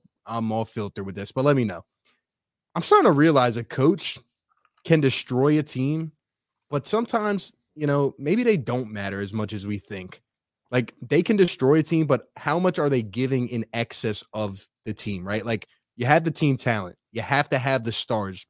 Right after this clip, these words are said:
You have to have the power, the manpower to, you know, be a s-,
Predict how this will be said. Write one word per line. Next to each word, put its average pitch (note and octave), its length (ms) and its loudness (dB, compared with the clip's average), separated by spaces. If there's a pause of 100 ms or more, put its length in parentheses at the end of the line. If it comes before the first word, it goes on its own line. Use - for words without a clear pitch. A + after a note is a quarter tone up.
(120)
You A2+ 100 -4
have C#3+ 100 -2
to E3 60 2
have C#3 120 0
the B2+ 80 -2
power, A#2 600 0 (380)
the A2 40 -4
manpower A2+ 680 0
to, G2+ 200 -4 (120)
you C3 100 -10
know, G2+ 140 -4
be C3+ 180 4
a A#2+ 60 6
s-, - 180 -6